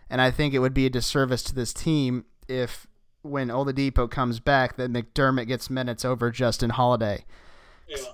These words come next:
Speaker 1: 'Cause I think Justin Holiday is the type of guy that can finish games for the Pacers,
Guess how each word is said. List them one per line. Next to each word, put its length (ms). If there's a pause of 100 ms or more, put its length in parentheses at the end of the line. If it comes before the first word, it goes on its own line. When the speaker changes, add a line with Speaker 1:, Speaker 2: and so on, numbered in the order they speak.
Speaker 1:
'Cause 140
I 140
think 180
Justin 300
Holiday 360
is 100
the 40
type 260
of 80
guy 200
that 120
can 140
finish 460
games 320
for 240
the 80
Pacers, 640